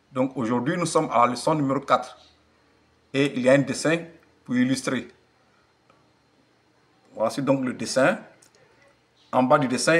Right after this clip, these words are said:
il y a ce qu'on appelle une phrase. Je vais lire la phrase. « À ma porte, une cuvette. » Encore, c'est écrit encore une deuxième fois. « À ma porte, une cuvette. »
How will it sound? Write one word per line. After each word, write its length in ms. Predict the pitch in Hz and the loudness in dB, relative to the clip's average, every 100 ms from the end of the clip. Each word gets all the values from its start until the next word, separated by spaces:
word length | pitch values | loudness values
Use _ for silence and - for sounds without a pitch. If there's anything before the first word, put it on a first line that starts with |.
| - - | 0 2
il 60 | |
y 40 | 127 | 4
a 180 | 120 | 4
ce 80 | - | 0
qu'on 140 | - 143 | -2 0
appelle 320 | - 160 - | 2 2 0
une 100 | 160 | -4
phrase. 500 | - 139 120 98 - _ _ _ _ - | 2 2 2 -2 -12 _ _ _ _ -14
Je 60 | 117 | -6
vais 60 | |
lire 80 | 127 | -2
la 100 | 123 | -2
phrase. « 400 | - 131 165 - - _ _ _ _ _ _ | 2 4 4 0 -14 _ _ _ _ _ _
À 100 | 156 | 2
ma 180 | 170 170 | 6 4
porte, 360 | - - - - - | 6 4 4 -4 -4
une 240 | 180 - | -4 -2
cuvette. » 500 | 151 131 139 - - _ _ _ _ _ _ _ _ _ _ _ 113 | 0 2 0 -2 -16 _ _ _ _ _ _ _ _ _ _ _ -10
Encore, 320 | 113 147 151 | -2 0 0
c'est 160 | - | -2
écrit 200 | - 147 | -4 2
encore 180 | 131 143 | 2 4
une 60 | 139 | 4
deuxième 220 | 139 139 | 4 2
fois. « 340 | - 151 160 - | 4 4 4 2
À 80 | 156 | 4
ma 160 | 160 | 4
porte, 320 | 160 170 170 - | 6 4 4 -2
une 180 | 175 170 | -6 -4
cuvette. » 500 | 151 123 131 - | 0 2 2 0